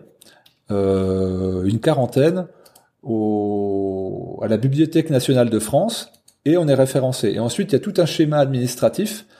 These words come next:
euh, qu'on va devoir respecter. C'est-à-dire que là, concrètement, pour le livre, euh, eh bien, il faut faire une déclaration préalable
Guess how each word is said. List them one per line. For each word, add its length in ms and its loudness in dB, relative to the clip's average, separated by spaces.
euh, 400 0
qu'on 220 -4
va 160 2
devoir 340 2
respecter. 560 0
C'est-à-dire 340 0
que 80 0
là, 140 2
concrètement, 460 -2
pour 180 0
le 80 2
livre, 460 0
euh, 680 -2
eh 80 2
bien, 200 0
il 100 2
faut 140 -4
faire 200 2
une 80 2
déclaration 600 2
préalable 640 2